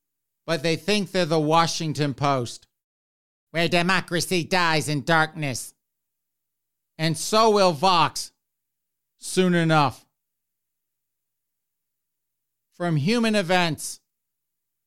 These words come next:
I am a white person. Berkeley professor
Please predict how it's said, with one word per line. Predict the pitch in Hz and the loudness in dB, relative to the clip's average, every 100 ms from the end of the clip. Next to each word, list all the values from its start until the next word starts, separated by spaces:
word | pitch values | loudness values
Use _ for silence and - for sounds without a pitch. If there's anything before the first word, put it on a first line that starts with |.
| _ _ _ _ _ - | _ _ _ _ _ -6
I | 170 208 | 0 2
am | 220 | 2
a | 208 | 0
white | 202 185 180 175 | 2 2 2 0
person. | - 147 139 - 139 120 - _ _ _ _ _ _ _ _ _ _ _ - | -4 -4 -2 -4 -6 -6 -10 _ _ _ _ _ _ _ _ _ _ _ -6
Berkeley | 208 233 220 214 | -2 0 0 -2
professor | 202 190 - 196 190 - 147 147 123 | -2 -6 -2 0 0 -2 -2 -2 -4